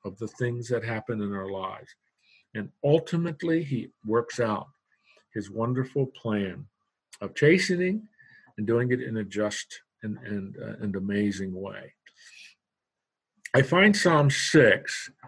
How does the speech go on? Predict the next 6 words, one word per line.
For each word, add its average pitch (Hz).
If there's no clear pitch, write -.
uh, 147
one 143
of 151
those 127
psalms 123
that 120